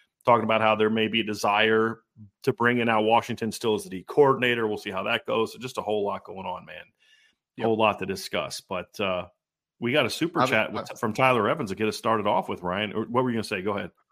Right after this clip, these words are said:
Speaker 2: I, I was just gonna say, 'cause obviously Coach Washington had spent some time with the Boston College program. When he was a, when he was a young defensive line coach, he was working with the Harold Landrys and those
Speaker 1: Yeah.
Speaker 2: types of guys
Speaker 1: And he played
Speaker 2: early
Speaker 1: there.
Speaker 2: on at Boston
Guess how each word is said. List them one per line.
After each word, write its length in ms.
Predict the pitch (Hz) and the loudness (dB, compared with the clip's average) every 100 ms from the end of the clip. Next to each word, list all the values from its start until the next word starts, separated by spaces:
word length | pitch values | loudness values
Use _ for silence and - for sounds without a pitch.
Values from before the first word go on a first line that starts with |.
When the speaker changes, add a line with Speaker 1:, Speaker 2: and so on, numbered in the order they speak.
| _ | _
Speaker 2:
I, 60 | 151 | 0
I 140 | 143 | 4
was 80 | 165 | 4
just 140 | 170 165 | 2 -2
gonna 160 | 165 | 0
say, 220 | - 160 | 2 2
'cause 160 | 135 127 | 2 2
obviously 1000 | 135 135 131 123 - 123 123 117 113 - _ _ _ - | 2 2 -2 -4 -4 -2 -2 -2 -6 -10 _ _ _ -10
Coach 260 | 147 131 | -6 -2
Washington 400 | 131 127 123 123 | 2 2 2 -4
had 120 | 117 107 | -8 -8
spent 260 | - 123 | -6 -6
some 100 | - | -6
time 240 | 107 123 117 | -4 -4 -4
with 100 | 110 | -6
the 60 | |
Boston 300 | 104 107 - | -4 -4 -6
College 320 | - 110 95 | -8 -8 -6
program. 440 | - 131 104 101 98 | -4 -2 -2 -6 -6
When 100 | 107 | -6
he 80 | 120 | -6
was 160 | 110 | -6
a, 60 | 110 117 | -8 -8
when 140 | 110 | -6
he 80 | 120 | -4
was 120 | 104 - | -6 -8
a 40 | 107 | -10
young 380 | 98 147 226 175 | 2 6 6 2
defensive 400 | 143 127 120 113 | -4 -6 -6 -4
line 200 | 113 107 | -4 -4
coach, 260 | 113 110 | -6 -4
he 60 | 135 | -4
was 120 | 123 | -4
working 280 | 123 127 123 | -4 -4 -4
with 120 | 120 | -6
the 80 | 104 | -2
Harold 280 | 135 131 123 | 0 0 2
Landrys 680 | 143 170 143 117 104 101 | 2 2 0 -2 -6 -6
and 100 | 101 | -4
those 200 | 110 180 | 0 2
Speaker 1:
Yeah. 40 | 185 | 2
Speaker 2:
types 240 | 131 113 | 0 0
of 80 | 107 | -6
guys 220 | 101 98 | -4 2
Speaker 1:
And 80 | 135 | 2
he 40 | |
played 280 | - 165 226 | 4 6 6
Speaker 2:
early 20 | |
Speaker 1:
there. 120 | 113 95 | 4 2
Speaker 2:
on 100 | 104 | -2
at 60 | - | -8
Boston 300 | 98 - | -12 -12